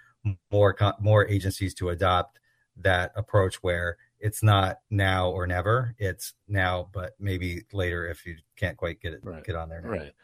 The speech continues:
Speaker 2: Yeah. Okay. Yeah. It seems to me you have a, you have a continuous demand built for your services coming out of this as well, right? <laughs>
Speaker 1: Eh,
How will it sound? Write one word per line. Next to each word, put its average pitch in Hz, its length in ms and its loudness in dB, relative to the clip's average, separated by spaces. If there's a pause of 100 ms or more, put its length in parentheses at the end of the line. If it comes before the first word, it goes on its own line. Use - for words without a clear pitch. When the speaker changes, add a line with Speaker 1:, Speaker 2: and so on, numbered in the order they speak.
(260)
Speaker 2:
Yeah. 131 200 8
Okay. 123 320 4
Yeah. 131 180 6
It 117 100 2
seems 143 220 -6
to - 80 -6
me 135 180 2
you 117 120 2
have 117 180 2
a, 107 180 -2
you 113 240 -4
have 120 180 0
a 104 60 -4
continuous 117 640 -4
demand 92 560 -8
built 85 300 -8
for - 180 -8
your 87 140 -8
services 101 760 -6 (400)
coming 95 300 -4
out 95 140 -2
of 90 100 -4
this 95 200 -8
as 95 140 -10
well, 117 360 -6 (180)
right? 113 280 -6 (200)
<laughs> - 100 -12 (600)
Speaker 1:
Eh, 123 140 10